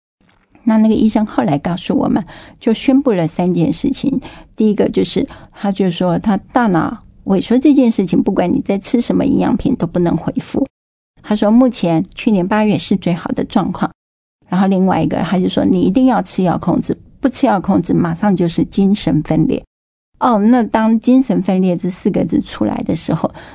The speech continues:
那真的是把我们击倒了，非常的沉重。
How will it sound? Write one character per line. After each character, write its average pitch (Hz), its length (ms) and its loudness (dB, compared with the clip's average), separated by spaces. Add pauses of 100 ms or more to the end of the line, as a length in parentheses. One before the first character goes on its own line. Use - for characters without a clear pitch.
(100)
那 269 100 2
真 285 200 4
的 233 120 4
是 196 120 -4
把 170 200 0
我 151 60 0
们 160 220 2
击 - 220 -6
倒 - 240 -2
了， - 120 -4 (200)
非 277 220 2
常 202 260 -2
的 147 120 0
沉 - 340 -2
重。 - 260 -2